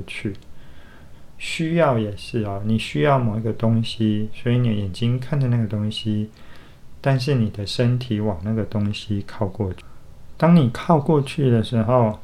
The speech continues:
你的姿势就变化了。那你的姿势会在各种行为当中不断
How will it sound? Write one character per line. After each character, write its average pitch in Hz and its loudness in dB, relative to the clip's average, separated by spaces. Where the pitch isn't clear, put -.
你 107 -2
的 101 -2
姿 123 2
势 120 0
就 120 0
变 117 0
化 101 -2
了。 98 -8
那 170 2
你 127 4
的 110 2
姿 143 0
势 156 2
会 151 0
在 139 4
各 135 4
种 107 -2
行 120 0
为 117 2
当 123 2
中 123 -2
不 113 -2
断 123 2